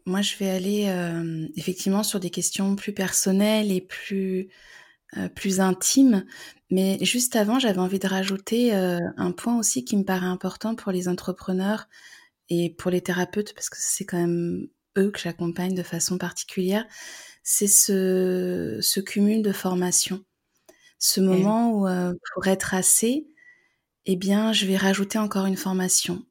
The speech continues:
Speaker 1: mais je me lance pas encore. Donc, je vais rajouter encore un outil. Puis après, quand j'ai assez d'outils en termes de, d'accompagnement,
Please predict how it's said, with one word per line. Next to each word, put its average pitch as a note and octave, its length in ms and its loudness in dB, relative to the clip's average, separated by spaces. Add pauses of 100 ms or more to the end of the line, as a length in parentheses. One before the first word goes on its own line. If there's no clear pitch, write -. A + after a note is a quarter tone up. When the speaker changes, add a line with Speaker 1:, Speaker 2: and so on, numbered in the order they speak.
(120)
Speaker 1:
mais F#3 100 0
je F#3+ 120 2
me F#3+ 100 4
lance F#3 260 0
pas A3+ 160 -2
encore. G3 480 -4
Donc, F#3 200 -2
je F3 40 -6
vais F3+ 120 0
rajouter A3 580 0
encore A3 320 -2
un G3+ 160 4
outil. G#3 400 -2 (400)
Puis - 140 0
après, G3 220 0
quand G#3 140 2
j'ai F#3+ 120 2
assez F#3+ 260 4
d'outils G#3+ 480 -2
en G3 100 2
termes F#3 280 -2
de, E3 600 -4
d'accompagnement, F#3 840 0